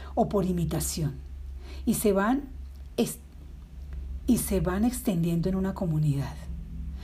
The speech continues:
En Colombia se han puesto de moda algunas muletillas cuyo uso ha venido aumentando en la población joven, principalmente en las ciudades o en los adultos masculinos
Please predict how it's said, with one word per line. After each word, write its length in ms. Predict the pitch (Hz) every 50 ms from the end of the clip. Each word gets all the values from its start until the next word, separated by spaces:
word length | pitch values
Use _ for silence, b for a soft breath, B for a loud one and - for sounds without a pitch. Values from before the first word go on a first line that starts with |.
| B B B B
En 180 | 202 202 170 147
Colombia 560 | - 175 156 151 160 160 160 165 175 196 202
se 140 | - - 202
han 100 | 175 160
puesto 300 | 170 190 - - - 202
de 120 | 196 180
moda 240 | 165 160 160 165 175
algunas 340 | 185 180 190 185 185 190 190
muletillas 760 | 185 175 165 151 151 147 - 165 156 147 151 190 190 - - B B B B B B -
cuyo 240 | - 202 170 196
uso 340 | 190 214 240 240 - - 277
ha 60 | 254
venido 320 | 254 254 240 240 233 226 226
aumentando 760 | 226 226 202 180 170 160 160 190 175 170 175 185 202 214 -
en 100 | 220 190
la 160 | 175 170 160 -
población 540 | 170 156 156 151 151 151 - 175 165 165
joven, 560 | 156 - - - 220 190 160 139 143 151 151 B B B B B B B
principalmente 1080 | - 220 214 202 - 220 - - 214 214 226 233 240 254 254 240 240 - 294 320 311 -
en 80 | 226 196
las 140 | 175 170 -
ciudades 720 | - - 180 165 156 147 135 135 139 151 151 - - - B B B B B B -
o 80 | 214
en 80 | 202 190
los 160 | 196 196 -
adultos 400 | 190 185 202 202 202 - 262 240
masculinos 760 | 247 240 240 - - 208 170 170 208 220 226 262 277 269 -